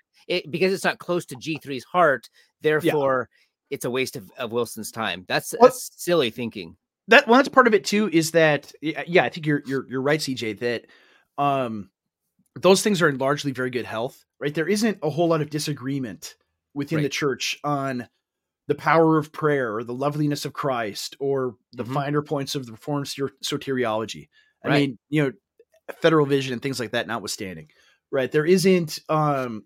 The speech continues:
Speaker 2: there isn't a whole lot of disagreement in, in, in that, in, in any of those things, because, and so ultimately what those things are safe,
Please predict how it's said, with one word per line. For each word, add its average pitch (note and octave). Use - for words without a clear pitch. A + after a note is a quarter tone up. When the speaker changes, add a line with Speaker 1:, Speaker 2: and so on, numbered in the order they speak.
Speaker 2:
there E3
isn't F#3+
a C#3+
whole D#3+
lot D#3+
of -
disagreement A#2+
in, B2+
in, B2
in B2+
that, G#2
in, B2+
in B2+
any E3+
of C3
those F#2+
things, F2+
because, D#3
and E3
so D#3+
ultimately F#3
what D#3
those G3
things E3
are A2+
safe, -